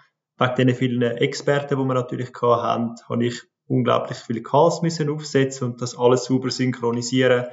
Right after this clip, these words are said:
immer wieder auf den nächsten Call vorbereiten. Und das ist halt neben dem Studium und neben dem Lehrauftrag dann schon amigs ein bisschen viel gewesen, aber es hat auf jeden Fall Spass gemacht.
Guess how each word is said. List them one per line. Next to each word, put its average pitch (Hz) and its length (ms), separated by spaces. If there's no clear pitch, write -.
immer 127 260
wieder 120 240
auf - 140
den 117 140
nächsten 117 340
Call 113 260
vorbereiten. 117 760
Und 113 280
das 127 160
ist 120 180
halt 123 220
neben 123 240
dem 131 80
Studium 127 580
und 120 320
neben 117 300
dem 120 80
Lehrauftrag 113 720
dann 117 160
schon 135 160
amigs 135 260
ein - 60
bisschen 131 160
viel 127 180
gewesen, 117 220
aber 113 140
es - 120
hat - 160
auf - 100
jeden 117 180
Fall - 140
Spass - 380
gemacht. - 220